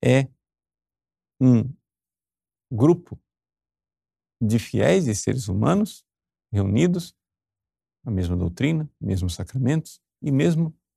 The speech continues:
governo eclesiástico. Essa é a parte visível aqui na igreja. Mas o que une essas pessoas? Existe ali um mistério sobrenatural que une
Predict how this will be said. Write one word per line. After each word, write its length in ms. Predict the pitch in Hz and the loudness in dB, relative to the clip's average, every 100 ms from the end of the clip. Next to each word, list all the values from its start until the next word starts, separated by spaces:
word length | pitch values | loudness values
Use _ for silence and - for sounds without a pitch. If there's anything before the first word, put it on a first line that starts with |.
| _ | _
governo 540 | - 139 135 135 156 151 | -4 -2 0 0 0 -4
eclesiástico. 840 | 147 147 143 165 160 139 - - _ _ _ _ _ | -6 -8 -6 -4 -4 -8 -14 -20 _ _ _ _ _
Essa 100 | 131 | -2
é 20 | 175 | 2
a 40 | |
parte 260 | 165 156 151 | 2 2 2
visível 380 | 151 131 175 | 2 4 2
aqui 140 | 151 165 | 2 2
na 80 | 147 | 4
igreja. 320 | 151 147 110 - - - | 4 2 0 -8 -8 2
Mas 140 | 160 | 4
o 80 | 165 - | 4 0
que 260 | - 214 - _ 208 | -2 -2 -2 _ 6
une 360 | 233 226 160 | 6 6 4
essas 320 | 127 - 127 | 0 0 -2
pessoas? 560 | - 101 - 143 110 107 | -2 -6 0 2 2 0
Existe 420 | 143 120 180 175 | 0 2 2 0
ali 160 | 135 160 | 0 2
um 100 | 151 | 2
mistério 1300 | 139 135 - - - - 185 160 123 123 135 160 - _ _ _ _ _ _ _ | 4 2 0 -10 -4 0 2 2 2 2 2 -2 -8 _ _ _ _ _ _ _
sobrenatural 880 | - - 214 185 180 160 139 147 160 | -6 4 6 6 4 2 2 2 2
que 200 | - 143 | 2 2
une 360 | 190 185 160 | 4 2 0